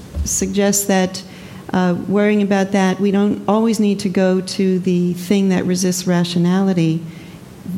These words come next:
the areas of madness and disorder and so on. Even things that are perfectly orderly can't be put into words sometimes. It's kind of strange. And when you were asking about, uh,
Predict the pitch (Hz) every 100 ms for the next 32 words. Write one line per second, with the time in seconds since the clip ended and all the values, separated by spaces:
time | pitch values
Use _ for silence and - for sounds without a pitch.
0 | - - - - 165 185 185 175 175 165
1 | 170 170 165 165 160 165 - 170 160 160
2 | 160 - - - 170 165 180 196 202 190
3 | 165 165 175 165 160 165 196 208 190 196
4 | 185 185 170 170 202 190 180 175 - 202
5 | 214 170 165 - 170 170 175 - 175 165
6 | 165 175 170 196 202 - 170 170 175 165
7 | 160 160 - - 180 175 - 220 208 175
8 | 160 - - - - - - 185 190 190
9 | 180 185 - - - - 196 196 202 226
10 | 196 196 196 - 190 180 180 175 175 175
11 | 180 - 180 170 165 160